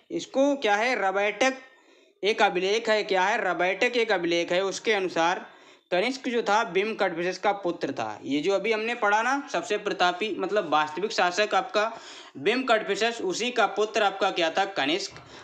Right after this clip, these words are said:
और ये जानकारी आपकी रबैटक अभिलेख से मिलती है। कहाँ से मिलती है? रबैटक अभिलेख से मिलती है। कनिष्क कुषाण वंश का सबसे महान और प्रतापी राजा था।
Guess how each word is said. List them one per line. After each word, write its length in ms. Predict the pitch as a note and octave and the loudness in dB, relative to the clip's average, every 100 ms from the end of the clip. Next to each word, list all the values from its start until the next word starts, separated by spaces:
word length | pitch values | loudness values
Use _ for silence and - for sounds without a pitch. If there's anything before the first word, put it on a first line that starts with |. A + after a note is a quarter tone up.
| - | -2
और 120 | D3+ | 0
ये 140 | F3+ F#3 | 2 0
जानकारी 540 | F3 F3 F3 F#3+ A3 | 0 0 2 2 0
आपकी 340 | G3 - G#3 | -2 -2 -2
रबैटक 920 | F3 D3+ C#3+ D#3 F3 F#3+ - G#3 G#3 F#3+ | 0 0 2 2 2 -2 -2 -2 2 0
अभिलेख 460 | D#3+ D#3+ E3 E3 | 2 0 0 -2
से 200 | - D#3 | -4 -2
मिलती 420 | D3+ C#3+ C3 C#3+ B2+ | 0 -2 -4 -4 -2
है। 260 | B2+ A#2 | -4 -4
कहाँ 240 | A2 C3 C#3+ | -2 -2 -2
से 160 | E3+ | 0
मिलती 340 | F3 E3+ E3 F#3 | 0 0 0 0
है? 180 | G#3+ D4+ - - _ _ _ - - - _ _ _ - - - - _ _ | 0 -2 -8 -20 _ _ _ -20 -20 -20 _ _ _ -20 -18 -18 -20 _ _
रबैटक 600 | G#3 G#3+ G#3+ A#3+ A#3+ C4+ | 0 4 6 4 4 2
अभिलेख 320 | B3 G#3+ A3 G#3+ | 2 2 0 2
से 160 | A3+ | 2
मिलती 340 | G3+ E3+ F#3+ F#3+ | 2 0 2 0
है। 120 | G#3+ A#3+ - _ _ _ _ _ _ - - - | 0 -4 -16 _ _ _ _ _ _ -20 -20 -2
कनिष्क 500 | F3 A3 C#4 - D4 C4 - _ _ - | 0 2 0 -2 -6 -6 -12 _ _ -4
कुषाण 420 | D#3 G3 A3+ C4 | -2 2 4 4
वंश 280 | A#3 A3 - | 0 -2 0
का 240 | A3 A#3+ | 4 4
सबसे 420 | A#3 F#3 F3 G#3 G#3 | 2 -4 -2 0 0
महान 420 | E3 D#3 F#3+ G#3 | 0 2 2 0
और 120 | G#3 | -2
प्रतापी 500 | G3 - D#3 D3+ F#3 | -2 0 2 2 2
राजा 300 | F3+ F3+ F3+ | 2 2 0
था। 200 | F3+ | 0